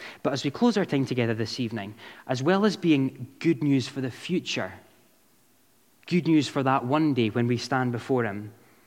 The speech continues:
it's good news now. It's good news in the middle of the helpless and hopeless situations that you'll face this week. How do we know that?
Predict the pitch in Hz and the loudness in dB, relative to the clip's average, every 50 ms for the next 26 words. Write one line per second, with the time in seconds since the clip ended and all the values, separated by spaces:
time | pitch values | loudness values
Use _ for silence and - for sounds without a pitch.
0 | _ _ _ _ _ _ _ _ _ _ _ _ _ _ _ _ _ _ - 151 | _ _ _ _ _ _ _ _ _ _ _ _ _ _ _ _ _ _ -6 -6
1 | 131 120 - - 208 196 202 208 202 185 147 147 170 175 175 170 120 92 87 - | -6 -4 -2 -2 0 2 4 4 4 2 2 0 0 0 0 0 -2 -4 -6 -8
2 | - - - - _ _ _ _ _ _ _ _ _ _ _ _ _ _ _ _ | -12 -20 -20 -20 _ _ _ _ _ _ _ _ _ _ _ _ _ _ _ _
3 | _ - - - 151 131 - - 196 165 143 147 180 185 143 143 123 113 117 117 | _ -8 -4 -2 -2 -2 0 0 0 2 2 4 4 4 4 4 4 4 4 2
4 | 120 113 107 113 101 123 139 - - - 120 - - 113 101 135 120 - 127 - | 0 0 0 -2 0 0 0 -2 -2 -6 -6 -4 -4 -2 -2 -2 -4 -4 -6 -6
5 | - - - - - 120 123 147 143 - 139 113 - 117 98 110 104 - 127 113 | -6 -8 -8 -6 -2 0 0 0 0 -2 -4 -4 -4 -4 -4 -4 -4 -2 -4 -4
6 | 104 - - 104 98 - - 139 120 - - - - - _ _ _ _ _ _ | -4 -4 -6 -8 -8 -6 -6 -4 -6 -6 -8 -14 -20 -20 _ _ _ _ _ _
7 | _ _ _ _ _ _ _ _ _ _ _ _ _ _ _ _ _ _ _ _ | _ _ _ _ _ _ _ _ _ _ _ _ _ _ _ _ _ _ _ _
8 | _ - - - 160 160 165 156 151 147 131 117 107 101 110 131 | _ -16 -6 -2 0 0 2 2 2 4 2 2 2 0 0 -2